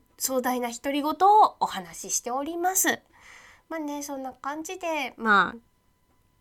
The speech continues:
あ、新しいラジオ番組名、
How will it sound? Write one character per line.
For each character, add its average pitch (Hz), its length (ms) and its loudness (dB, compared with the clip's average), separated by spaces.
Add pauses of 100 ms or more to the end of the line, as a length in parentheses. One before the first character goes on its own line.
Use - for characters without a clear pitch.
あ、 - 140 -12
新 180 240 -2
し 240 220 4
い - 40 2
ラ 190 120 4
ジ 185 160 0
オ 214 140 4
番 240 280 2
組 285 360 2
名、 202 340 4